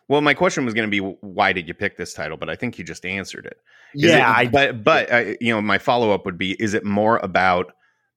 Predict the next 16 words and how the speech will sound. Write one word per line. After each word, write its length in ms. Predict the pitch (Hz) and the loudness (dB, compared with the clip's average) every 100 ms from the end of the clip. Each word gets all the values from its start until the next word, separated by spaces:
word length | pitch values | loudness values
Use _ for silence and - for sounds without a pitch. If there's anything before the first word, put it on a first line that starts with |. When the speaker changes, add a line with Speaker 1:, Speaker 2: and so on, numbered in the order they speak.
| _ | _
Speaker 1:
the 80 | 101 | -4
movie 520 | 95 104 113 127 131 | 0 0 2 2 2
than 280 | 117 104 92 | 2 -2 -2
the 80 | 90 | -4
source 320 | - 107 123 | -2 -2 -2
material 500 | 131 - 143 139 139 | -4 -2 0 0 -2
for 140 | 151 | -4
you? 200 | 147 147 | -4 -2
Like, 180 | 135 87 | -2 -2
which 160 | 123 - | -2 -2
one 100 | 110 | -4
did 140 | 104 | -2
you 80 | 95 | -4
come 180 | - 87 | -4 -6
to 140 | 92 | -8
first? 480 | - 80 - - - | -10 -12 -12 -14 -20